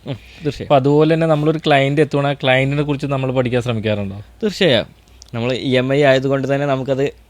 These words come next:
Speaker 1: ഏഹ്, തിരിച്ച് കിട്ടുവാണല്ലോ. നമ്മളൊരു എമൗണ്ട് അവിടെ, ഏഹ്, ഫിഫ്റ്റി അല്ലെങ്കിൽ പകുതി ക്ലയന്റ് എടുക്കുന്നുണ്ടെങ്കിൽ ബാക്കി പകുതി ഞങ്ങളാണ് എടുക്കുന്നത് അവിടെ.
Speaker 2: ഉം, ഉം, ഉം.
Speaker 1: അതുകൊണ്ട് തന്നെ just ഒരു ചെറിയ രീതിയിൽ ഒരു എൻക്വയറി നമ്മൾ നടത്താറുണ്ട്. കാരണം നമുക്ക് തിരിച്ച് കിട്ടുവാണല്ലോ ഈ എമൗണ്ട്.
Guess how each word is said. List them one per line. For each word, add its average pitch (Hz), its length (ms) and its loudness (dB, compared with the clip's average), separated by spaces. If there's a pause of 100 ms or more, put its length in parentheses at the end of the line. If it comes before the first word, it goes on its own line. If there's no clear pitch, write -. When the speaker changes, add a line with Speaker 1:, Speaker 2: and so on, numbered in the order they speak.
(280)
Speaker 1:
ഏഹ്, 131 300 2 (380)
തിരിച്ച് 151 220 4
കിട്ടുവാണല്ലോ. 151 500 4 (100)
നമ്മളൊരു 120 320 -2
എമൗണ്ട് 143 360 0
അവിടെ, 151 260 4 (380)
ഏഹ്, 143 500 6 (440)
ഫിഫ്റ്റി 151 220 0
അല്ലെങ്കിൽ 156 240 2
പകുതി 151 460 2
ക്ലയന്റ് 151 340 2
എടുക്കുന്നുണ്ടെങ്കിൽ 156 420 0
ബാക്കി 135 220 2
പകുതി 143 320 2
ഞങ്ങളാണ് 147 400 2
എടുക്കുന്നത് 131 460 0
അവിടെ. 113 220 0 (220)
Speaker 2:
ഉം, 151 60 -14
ഉം, 131 380 -10
ഉം. 113 100 -6
Speaker 1:
അതുകൊണ്ട് 131 340 0
തന്നെ 180 120 -2
just 165 280 2
ഒരു 175 220 0 (400)
ചെറിയ 156 200 2
രീതിയിൽ 170 420 2
ഒരു 185 80 -2
എൻക്വയറി 170 320 4
നമ്മൾ 165 180 2
നടത്താറുണ്ട്. 143 460 2
കാരണം 135 200 0
നമുക്ക് 139 220 -4 (400)
തിരിച്ച് 135 220 -2
കിട്ടുവാണല്ലോ 120 640 -2
ഈ - 20 -8
എമൗണ്ട്. 113 440 -2